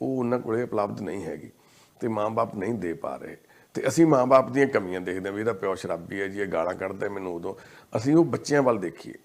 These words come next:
ਕੋਈ ਬਜ਼ੁਰਗ ਮਾਂ ਵਾ, ਕੋਈ ਬਾਪੂ ਆ ਜਿਹਦੀ ਔਲਾਦ ਹੈਗੀ ਆ, ਪਰ ਤੁਹਾਡੇ ਨਾਲ ਉਹਨਾਂ ਦੀ ਬਣਦੀ ਨਹੀਂ, ਤੁਹਾਡੇ ਨਾਲ ਕਿਸੇ ਗੱਲੋਂ ਗੁੱਸੇ ਆ, ਪਰ ਉਹ ਬਾਪੂ ਬਜ਼ੁਰਗਾਂ ਦਾ ਤਾਂ ਕੋਈ ਕਸੂਰ ਨਹੀਂ। ਉਹਨਾਂ ਦੀ ਅਸੀਂ ਦਵਾਈ ਦਾ ਇੰਤਜ਼ਾਮ ਕਰ ਦਈਏ।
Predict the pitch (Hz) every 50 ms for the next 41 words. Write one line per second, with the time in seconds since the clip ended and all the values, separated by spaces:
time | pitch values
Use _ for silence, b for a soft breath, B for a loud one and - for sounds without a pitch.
0 | _ B B B B B B B - 151 151 139 117 117 104 113 113 120 117 120
1 | 127 113 101 98 98 101 107 107 101 98 107 104 117 110 95 92 92 90 90 -
2 | 110 110 101 95 95 104 104 117 123 131 143 143 - 110 107 101 95 98 104 117
3 | 120 110 104 98 98 101 120 127 131 120 123 123 117 - - 139 123 104 90 101
4 | 101 110 113 120 131 131 127 127 117 101 101 95 95 95 95 104 104 101 98 104
5 | 113 120 B B B B B B B _ - 139 120 101 107 110 120 117 123 120
6 | 110 120 107 110 107 110 107 101 98 90 - - 101 107 117 123 135 135 139 -
7 | - 95 90 - - - 123 117 113 110 107 107 107 104 117 117 123 127 - 120
8 | 113 120 123 104 98 - 98 90 85 80 - - - _ _ _ _ _ b b
9 | b b b b b _ - 110 117 120 123 120 117 113 98 117 110 98 95 92
10 | 90 87 90 92 98 104 104 95 95 92 95 92 92 90 - - 82 80 78 -
11 | -